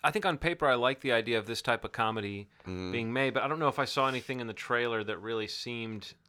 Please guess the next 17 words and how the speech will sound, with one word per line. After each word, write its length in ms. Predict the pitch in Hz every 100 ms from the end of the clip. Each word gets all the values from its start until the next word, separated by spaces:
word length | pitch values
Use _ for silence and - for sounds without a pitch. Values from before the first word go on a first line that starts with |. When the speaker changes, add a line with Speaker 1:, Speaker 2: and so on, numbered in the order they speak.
| _
Speaker 1:
that 280 | 104 117 107 - _ _ _ -
funny 260 | 156 139
to 120 | 107 101
me. 400 | 92 87 90 101 _ - -
But 100 | 127
I 60 | 135
like 220 | 156 151
a 40 |
Speaker 2:
Mm. 40 | 143
Speaker 1:
lot 120 | 143
of 60 |
the 60 | 131
people 340 | 131 127 123
involved, 580 | 113 104 110 110 110 104 -
and, 260 | 104 92 -
you 100 | 117
know, 220 | 92 95